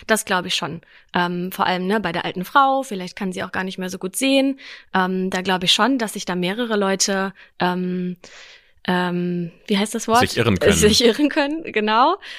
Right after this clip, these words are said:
Speaker 1: Ähm, ne, ich meine, das ist ja auch aufregend, wenn du denjenigen gesehen hast, der da gerade gesucht wird. Ähm, deswegen, ich glaube schon, dass der wirklich verschwunden ist. Und ich glaube nicht, dass diese Geschichte wahr ist, weil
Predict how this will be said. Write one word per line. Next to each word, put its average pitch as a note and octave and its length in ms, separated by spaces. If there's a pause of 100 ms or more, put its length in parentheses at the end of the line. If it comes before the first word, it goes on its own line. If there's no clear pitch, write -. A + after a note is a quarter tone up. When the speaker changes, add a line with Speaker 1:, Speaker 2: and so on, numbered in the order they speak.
(220)
Speaker 1:
Ähm, G3+ 440
ne, A3 160
ich A3 100
meine, G3+ 160
das G3 120
ist - 140
ja F3+ 80
auch - 160
aufregend, F#3+ 640
wenn F3+ 160
du A#3 160
denjenigen G#3+ 600
gesehen G3+ 400
hast, G3 220
der F#3+ 80
da F#3+ 100
gerade - 240
gesucht G#3+ 520
wird. B3 320 (420)
Ähm, F#3+ 300
deswegen, G3+ 320
ich C4 120
glaube A#3 240
schon, C4 240
dass A#3 160
der G3+ 160
wirklich A3+ 300
verschwunden A#3+ 600
ist. - 440 (500)
Und B3 540
ich G#3 140
glaube G3 280
nicht, G#3 680
dass G#3 140
diese G3+ 220
Geschichte F#3 480
wahr G3 320
ist, C#4+ 320 (380)
weil G3+ 580